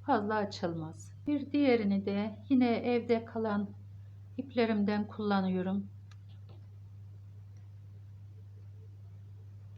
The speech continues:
Bir zincir çekelim.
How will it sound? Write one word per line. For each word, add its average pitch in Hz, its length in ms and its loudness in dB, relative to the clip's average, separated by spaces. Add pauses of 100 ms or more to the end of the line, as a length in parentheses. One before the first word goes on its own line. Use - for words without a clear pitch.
(800)
Bir 262 140 2
zincir 208 520 0
çekelim. 190 720 -2